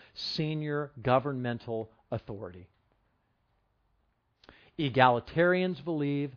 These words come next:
that the Bible permits that. We'll talk about their arguments.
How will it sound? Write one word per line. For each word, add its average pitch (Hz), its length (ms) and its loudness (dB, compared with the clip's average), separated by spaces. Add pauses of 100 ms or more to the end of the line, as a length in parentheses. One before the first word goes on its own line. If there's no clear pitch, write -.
(100)
that 113 100 -10
the 113 80 -8
Bible 110 300 2
permits 113 460 -8
that. 220 300 0 (260)
We'll 107 80 -12
talk 120 300 -4
about 135 220 0
their 139 140 -2
arguments. 147 600 -6